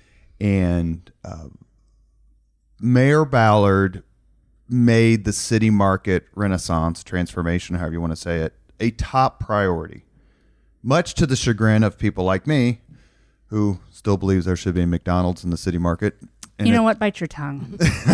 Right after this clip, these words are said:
Speaker 1: <laughs>
Speaker 2: Blasphemy.
Speaker 1: There is no McDonald's in downtown Indianapolis, podcast listeners. Someone please put one in.
Speaker 2: What a tragedy.
Speaker 1: What was it like working with Greg Ballard on something he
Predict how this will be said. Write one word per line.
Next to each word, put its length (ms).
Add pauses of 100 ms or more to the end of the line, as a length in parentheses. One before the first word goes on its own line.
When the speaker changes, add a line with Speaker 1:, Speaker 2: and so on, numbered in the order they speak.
(380)
Speaker 1:
<laughs> 720
Speaker 2:
Blasphemy. 800
Speaker 1:
There 180
is 100
no 140
McDonald's 480
in 60
downtown 420
Indianapolis, 560
podcast 580
listeners. 440
Someone 320
please 260
put 200
one 180
in. 400
Speaker 2:
What 140
a 60
tragedy. 680 (160)
Speaker 1:
What 460 (140)
was 260
it 160
like 600 (100)
working 720
with 280
Greg 340
Ballard 420
on 160
something 460
he 320